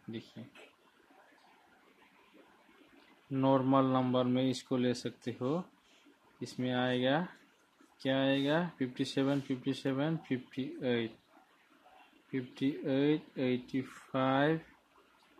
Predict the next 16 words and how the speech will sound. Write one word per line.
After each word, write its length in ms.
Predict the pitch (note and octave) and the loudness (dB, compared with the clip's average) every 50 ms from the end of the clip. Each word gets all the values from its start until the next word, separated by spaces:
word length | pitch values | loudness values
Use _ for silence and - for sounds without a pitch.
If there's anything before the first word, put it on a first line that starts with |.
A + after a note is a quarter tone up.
| - - _ _ _ - - - | -20 -20 _ _ _ -20 -20 -14
ज़ीरो 480 | - C3+ C3 C3 C3 B2+ C3 B2+ C3 C#3 D#3 E3 C3+ C3 | -6 -2 0 0 2 2 2 2 0 0 0 0 2 2
एट, 320 | C3 C3+ C#3+ D3+ D3 D3+ - - - D#3 | 4 4 4 4 2 0 -6 -12 -4 0
एटी 800 | C3 B2 B2 B2+ B2 B2 - - - - C3+ C#3 C#3 D3 D3 - - | 2 2 4 2 2 0 -4 -12 -4 0 0 2 2 0 -2 -2 -2
और 400 | D3 C3+ C#3+ D3+ D#3 D#3+ D3+ - - | 2 4 4 6 6 4 4 4 2
क्या 200 | C#3+ C#3 C#3 C#3 | 4 4 6 6
आएगा 540 | C#3 C3+ C#3+ D3+ D#3 D#3+ F3 F#3 G3+ G#3 - - - - - _ _ - | 6 6 6 6 6 6 6 6 6 4 2 -2 -14 -20 -20 _ _ -10
इसमें? 260 | - - - C#3 C3+ | -8 -2 0 0 2
देखिए 440 | C3 C#3 C3 C3+ - - E3 F3+ G#3 G#3 - - _ _ - - _ _ _ _ _ _ _ _ _ - | 2 0 0 -2 -2 0 0 0 0 -2 -4 -14 _ _ -20 -20 _ _ _ _ _ _ _ _ _ -2
फिफ्टी 460 | C#3+ C3+ B2+ - - - - C#3 C3+ C3+ C3+ - - | -2 -2 -2 -2 -10 -6 0 2 2 2 0 -4 -14
थ्री, 380 | - - D3 D3+ D#3+ F3 G3+ G3+ - - - - - - - | -8 0 2 2 4 4 2 0 -2 -8 -20 -20 -20 -16 -6
थर्टी 360 | - C3+ C3 B2 B2+ - B2+ | -4 -2 -2 -2 -2 -4 -6
फ़ाइव, 440 | B2 - - - B2+ A#2+ A#2 G#2+ A2 - _ - - - _ _ _ _ _ _ _ _ - - _ - - - - - - - - - _ - - _ _ - - | -6 -6 -8 -4 -4 -4 -2 -4 -8 -12 _ -20 -20 -20 _ _ _ _ _ _ _ _ -20 -20 _ -20 -20 -20 -20 -20 -20 -20 -20 -20 _ -20 -20 _ _ -8 -2
है 120 | C#3+ C#3+ D3+ | 0 2 4
नहीं 120 | D#3 D3+ | 2 2
friends? 760 | - - D#3+ D#3+ E3+ F3 D#3+ - - - - - - - - - _ _ _ _ _ _ _ _ _ _ - | 2 2 4 4 4 4 0 -2 -6 -8 -8 -10 -10 -12 -14 -16 _ _ _ _ _ _ _ _ _ _ -4
और 160 | - C#3+ C#3+ | 0 0 2